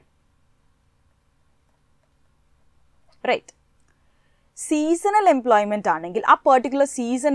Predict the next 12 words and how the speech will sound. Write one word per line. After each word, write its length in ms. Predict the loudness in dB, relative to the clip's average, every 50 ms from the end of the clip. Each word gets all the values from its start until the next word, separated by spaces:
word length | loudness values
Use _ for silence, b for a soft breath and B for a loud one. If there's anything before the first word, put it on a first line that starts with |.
| 2 0
വരുമ്പോഴേ 340 | 0 0 -2 0 0 0 2 0
അവർക്ക് 220 | 0 -2 -2 -2 -2
അവിടെ 180 | 0 -2 -4 -4 -6 _ _ _ _ _ _ _ -10 -2 2
ജോബിൻ്റെ 420 | 6 6 6 6 6 2 -2 0 0 0
വേക്കൻസി 460 | -2 -2 -2 -4 -4 -4 -4 -4 -4 -4
വരുന്നുള്ളൂ. 380 | -4 -6 -8 -12 -12 -14 -14 -16 -20 _ _ _ _ _ _ _ _ _ _ -18 -10 -6
Seasonal 580 | -4 -2 0 0 -2 -2 0 0 2 2 2 2 2
employment 520 | 2 0 2 4 4 4 4 2 0 -2 -2
will 120 | -2 -2 -2
be 80 | -6 -6 -4 -4 -2
based 420 | -2 -2 -4 -8 -12 -14 -16 -18 -20 -20 _ _ _ _ _ _ _ _ _ 0 2
on 100 | 2 2